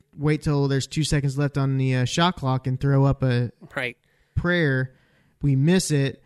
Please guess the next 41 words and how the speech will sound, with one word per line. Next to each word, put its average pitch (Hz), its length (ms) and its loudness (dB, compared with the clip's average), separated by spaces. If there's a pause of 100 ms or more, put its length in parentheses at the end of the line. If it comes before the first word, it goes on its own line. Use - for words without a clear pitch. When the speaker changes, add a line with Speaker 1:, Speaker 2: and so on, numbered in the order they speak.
(140)
Speaker 1:
They 170 160 4
make 185 180 4
a 143 60 0
three 156 240 0
on 147 100 2
the 143 120 2
other 139 200 2
end. 180 180 4
You 160 60 4
got 151 140 4
a - 40 0
six-point 139 520 -6
swing. 165 500 -2 (280)
Speaker 2:
Mm-hmm. 131 420 -12
Speaker 1:
And 131 380 -2
all 135 160 -6
of 139 60 -2
a 131 60 -4
sudden 139 320 -2
Speaker 2:
And 131 100 -2
then 131 100 -2
they 139 140 0
just 127 240 -8
throw 131 180 -2
the 123 140 -4
ball 131 300 0
away 113 240 -4
to 120 340 -10
one 120 160 -8
of 117 60 -10
the 110 100 -10
fans 131 560 -6
sitting 123 260 -8
in 120 80 -8
the 113 80 -12
front 127 240 -10
row. 123 320 -6 (100)
Speaker 1:
Yeah. 190 180 2
Speaker 2:
And 123 100 -2
it's - 160 -10
like, 120 200 -8